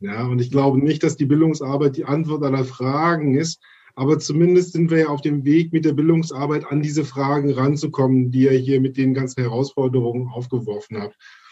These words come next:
Und da würde ich gern zuerst bei dir ansetzen, Astrid. Ähm, du hast es ja schon bei deiner Vorstellung erwähnt, dass du diese Veränderungsreihen mitgemacht hast.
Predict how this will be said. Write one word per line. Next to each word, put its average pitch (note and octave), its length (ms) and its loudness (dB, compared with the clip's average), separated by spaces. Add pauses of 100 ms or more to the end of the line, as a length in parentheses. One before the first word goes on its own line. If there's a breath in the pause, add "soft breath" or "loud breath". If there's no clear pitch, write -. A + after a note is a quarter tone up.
(140 soft breath)
Und B2 80 0
da B2+ 60 6
würde D3 140 2
ich D#3+ 120 -10
gern D#3 220 2
zuerst D3 320 -4
bei C#3+ 100 2
dir E3+ 260 2
ansetzen, C#3+ 460 0
Astrid. C#3 560 0
Ähm, C3 180 2
du B2 160 2
hast D3+ 200 -4
es - 100 -12
ja D#3 140 2
schon D3+ 220 -4
bei C#3+ 140 0
deiner C#3 460 0 (240 loud breath)
Vorstellung D#3+ 520 2
erwähnt, D3+ 440 4
dass D#3 140 2
du D3+ 100 -4
diese C#3 260 0
Veränderungsreihen D#3 1080 0
mitgemacht D3+ 460 -2
hast. D#3 220 0